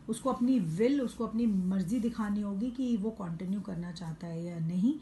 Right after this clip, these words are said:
अगर वो continue करना चाहता है तो नया agreement बनेगा, और अगर वो छोड़ना चाहता है then he will be allowed to leave the partnership firm।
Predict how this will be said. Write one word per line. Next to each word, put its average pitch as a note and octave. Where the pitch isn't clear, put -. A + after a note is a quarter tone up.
अगर B3+
वो F#4
continue C#4+
करना A3+
चाहता G#3
है C4+
तो F#3+
नया F3+
agreement A3+
बनेगा, A#3+
और G3+
अगर F#3
वो F#3
छोड़ना G#3+
चाहता A3
है C4+
then G3+
he E3+
will C4+
be F#3
allowed D#3+
to G3+
leave E3
the C4
partnership D#3+
firm। -